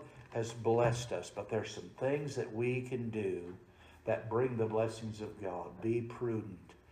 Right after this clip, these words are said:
Be purposeful in your, in your reading and in your study. You're never too old, man. Paul hadn't arrived, and that's what he said.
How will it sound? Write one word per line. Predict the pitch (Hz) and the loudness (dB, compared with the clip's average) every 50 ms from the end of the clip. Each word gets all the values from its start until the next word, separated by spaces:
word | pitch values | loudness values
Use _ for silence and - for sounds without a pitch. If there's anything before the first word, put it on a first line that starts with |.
| - - - - - - - | -20 -20 -20 -20 -20 -6 -4
Be | 139 127 120 | -2 -2 -2
purposeful | 123 123 - - 120 110 - 110 101 - - - - 104 92 87 101 | -4 2 6 6 6 6 6 0 -4 -6 -8 -6 -4 -2 -2 -2 -2
in | 104 107 | -4 -2
your, | 107 107 107 104 104 - | -2 -2 -2 -2 -2 -2
in | 131 120 113 | -2 0 0
your | 110 107 107 | 0 0 -2
reading | 107 98 117 123 123 123 120 127 123 117 110 | 0 2 2 2 4 2 2 0 0 -2 -2
and | 110 107 | -2 -2
in | 110 110 107 | -2 -2 -2
your | 101 101 98 | -4 -6 -8
study. | - - - - 120 117 117 117 123 131 131 131 - - - - - - - - - - - - - - | -8 -10 -6 0 2 2 2 2 2 0 -2 -6 -10 -16 -20 -20 -20 -20 -20 -20 -20 -20 -20 -20 -10 -6
You're | 113 107 | -4 -2
never | 107 107 123 131 131 131 139 127 | 2 6 8 8 8 6 2 0
too | - - 143 139 127 - | 0 0 0 0 0 0
old, | 131 131 135 139 131 120 117 - 98 104 | 2 2 6 6 6 6 6 4 0 0
man. | 117 127 131 120 110 95 95 - - - - - - - - - - - - - - - - - - - - - | 0 0 0 0 0 -4 -6 -10 -14 -20 -20 -20 -20 -20 -20 -20 -20 -20 -20 -20 -20 -20 -20 -20 -20 -20 -18 2
Paul | - - 117 123 131 139 | 8 8 10 10 10 8
hadn't | 127 110 131 127 113 107 107 | 6 4 4 4 2 0 0
arrived, | 104 107 107 107 110 107 107 117 131 135 - | 0 2 2 2 2 2 2 0 -2 -4 -4
and | 110 107 | -6 -6
that's | 107 104 - - | -6 -6 -6 -6
what | 107 98 | -6 -6
he | 101 | -6
said. | 98 - - 120 123 127 123 117 107 | -6 -4 -4 -2 -2 0 -2 -2 -4